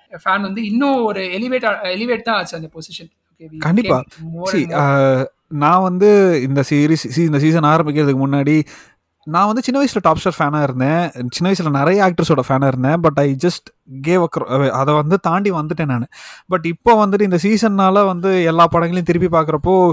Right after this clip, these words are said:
Speaker 2: பிரசாந்த் வந்து எனக்கு எவ்வளவு பிடிக்கும் அப்படின்றத வந்து என்னால ரீஇமேஜின், ரீஎனர்ஜைஸ் பண்ண முடிஞ்சது அது. So, அதனால,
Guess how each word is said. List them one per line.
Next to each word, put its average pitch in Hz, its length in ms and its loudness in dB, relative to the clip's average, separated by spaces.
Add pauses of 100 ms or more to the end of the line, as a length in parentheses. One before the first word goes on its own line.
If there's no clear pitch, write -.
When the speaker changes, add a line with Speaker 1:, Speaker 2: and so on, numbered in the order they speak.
(160)
Speaker 2:
பிரசாந்த் 185 320 -2
வந்து 170 220 -2
எனக்கு 165 180 -2
எவ்வளவு 156 240 2
பிடிக்கும் 147 480 -4
அப்படின்றத 151 260 -2
வந்து 143 220 -2
என்னால 147 560 2
ரீஇமேஜின், 151 720 0
ரீஎனர்ஜைஸ் 139 720 -2
பண்ண 139 300 0
முடிஞ்சது 131 260 -6
அது. 117 220 -16 (640)
So, 117 600 -2
அதனால, 127 540 -2